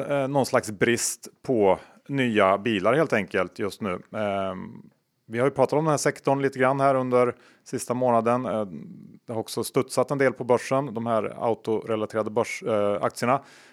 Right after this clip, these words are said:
Men jag tror ändå att man kan hitta något, eh, intressant här om man gräver lite djupare. Jag tycker att det känns, eh, som en spännande sektor att leta i, som fortfarande ändå är,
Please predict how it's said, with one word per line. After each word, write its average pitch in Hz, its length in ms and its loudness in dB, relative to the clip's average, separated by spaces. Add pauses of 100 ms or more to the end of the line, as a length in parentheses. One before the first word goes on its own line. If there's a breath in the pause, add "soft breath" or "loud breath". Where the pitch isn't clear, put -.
Men 131 460 2
jag 135 160 0
tror 202 200 2
ändå 170 140 4
att 120 80 2
man 127 120 -2
kan 156 220 -2
hitta 160 280 -2
något, 113 360 -2
eh, 107 220 -4
intressant 117 460 -4
här 107 120 4
om 107 140 4
man 101 340 0
gräver 101 340 4
lite 98 180 -4
djupare. 92 400 2
Jag 127 200 -4
tycker 127 200 -6
att 110 100 0
det 113 80 -8
känns, 101 460 -4
eh, 95 480 -4
som - 180 -8
en 98 60 -4
spännande 95 360 -2
sektor 95 280 -6
att 95 60 -6
leta 95 240 -4
i, 92 40 -4
som - 140 -10
fortfarande 165 500 2
ändå 123 300 4
är, 107 120 8